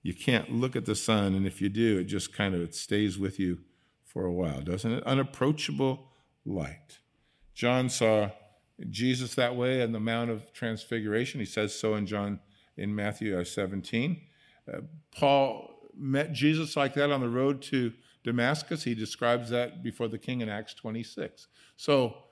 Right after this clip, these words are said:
um, there are those who have seen the Lord who just, "I can't look at him. You know, he's so bright.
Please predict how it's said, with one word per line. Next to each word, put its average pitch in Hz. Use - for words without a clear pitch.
um, 50
there 156
are 156
those 160
who 147
have 123
seen 165
the 143
Lord 139
who 120
just, 117
"I 123
can't 120
look 107
at 80
him. 90
You 90
know, 98
he's 104
so 110
bright. 104